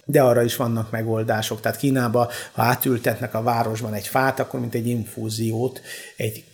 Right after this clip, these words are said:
literes zacskót rákötnek, amiben commerce tápoldat van,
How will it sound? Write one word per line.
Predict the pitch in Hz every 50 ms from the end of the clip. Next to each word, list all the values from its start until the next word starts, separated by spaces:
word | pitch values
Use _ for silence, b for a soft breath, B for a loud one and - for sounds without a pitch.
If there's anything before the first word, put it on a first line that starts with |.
| - - -
literes | - 143 139 - - 143 123 120 117
zacskót | 110 123 131 110 - - - 123 117 -
rákötnek, | - 127 123 107 110 110 - 131 120 - - 135 135 139 143 127
amiben | 117 113 107 107 107 123 113 110 117 117 - - - - - -
commerce | - - 123 120 117 110 107 104 - - - - -
tápoldat | - 117 101 104 101 - 127 120 113 113 117 107 - -
van, | - 127 135 151 151 147 B